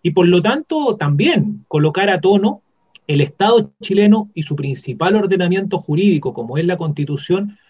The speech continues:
con los nuevos tiempos. Si hay un dato relevante que no ha dejado las últimas elecciones, Marcos, particularmente el plebiscito del año anterior, que es lo que permite habilitar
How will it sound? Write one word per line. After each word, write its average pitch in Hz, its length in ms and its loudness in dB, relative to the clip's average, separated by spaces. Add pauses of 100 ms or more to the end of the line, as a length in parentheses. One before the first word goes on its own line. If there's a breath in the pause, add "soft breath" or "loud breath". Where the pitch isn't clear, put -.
(200 loud breath)
con 165 200 2
los 147 140 2
nuevos 170 320 0
tiempos. 110 500 -4
Si - 120 -6
hay 180 120 0
un 196 140 2
dato 190 240 0
relevante 175 640 0
que 180 140 -2
no 160 180 -4
ha 165 80 -2
dejado 165 400 -4
las 147 160 -4
últimas 151 480 -2
elecciones, 151 840 -4
Marcos, 156 540 -4
particularmente 147 840 -4
el 139 80 -4
plebiscito 123 680 -4
del 127 120 -6
año 143 180 -2
anterior, 127 540 -6 (420)
que 160 120 2
es 156 40 4
lo 151 120 2
que 135 120 -2
permite 147 480 -2
habilitar 127 800 -4